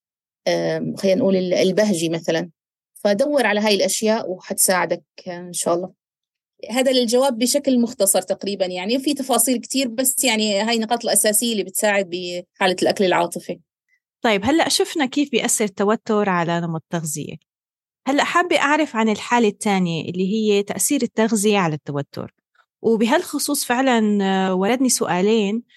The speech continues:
Speaker 2: أولهم بيستفسر عن، آه، عن دور التفاح بتهيج ال-، حالة القولون العصبي،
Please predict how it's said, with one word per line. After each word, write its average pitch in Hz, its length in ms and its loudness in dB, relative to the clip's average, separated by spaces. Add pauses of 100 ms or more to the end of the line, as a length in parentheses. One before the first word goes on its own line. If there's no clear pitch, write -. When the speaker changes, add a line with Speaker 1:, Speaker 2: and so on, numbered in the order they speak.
(200)
Speaker 2:
أولهم 269 460 2
بيستفسر 226 640 0
عن، 202 400 2
آه، 185 420 0 (220)
عن 190 160 2
دور 262 160 4
التفاح 220 640 -2
بتهيج 196 720 2
ال-، 185 480 0
حالة 220 360 0
القولون 208 320 0
العصبي، 202 600 0